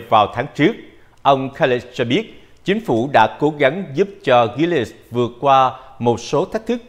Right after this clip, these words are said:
trong chuỗi cung ứng về nguyên liệu thô và có thể đẩy nhanh quá trình sản xuất.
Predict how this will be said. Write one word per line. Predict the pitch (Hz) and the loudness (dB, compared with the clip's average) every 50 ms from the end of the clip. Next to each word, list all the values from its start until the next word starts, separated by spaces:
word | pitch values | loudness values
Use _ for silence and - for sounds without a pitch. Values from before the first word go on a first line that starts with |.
| - - - | -16 -4 -2
trong | 135 131 247 226 - | -2 -2 -2 -4 -6
chuỗi | - 104 98 113 117 - | -6 -4 -4 -6 -4 -4
cung | - 123 113 | -4 -4 -2
ứng | 107 113 143 202 214 - | -4 -4 -4 -6 -8 -4
về | - 131 123 113 | 0 2 2 2
nguyên | 107 120 151 147 131 | 2 -2 -4 -4 -4
liệu | 117 107 98 98 98 | -2 -2 -4 -4 -4
thô | - 135 139 135 135 127 123 - - - - - _ _ | -4 -2 2 2 2 2 0 -6 -12 -20 -20 -20 _ _
và | - 143 143 139 | 2 2 2 4
có | 139 208 | 2 -2
thể | - - 143 117 120 135 | -4 -2 0 0 0 -2
đẩy | 131 127 113 107 117 131 | -4 -2 -2 -2 -2 -4
nhanh | 160 160 143 139 135 120 - | -6 -6 -6 -6 -8 -8 0
quá | - 127 156 - | 0 2 2 2
trình | - 127 107 104 101 | -2 -4 -4 -6 -4
sản | - 98 95 | -4 -6 -6
xuất. | 95 - 165 214 | -2 -2 -2 -2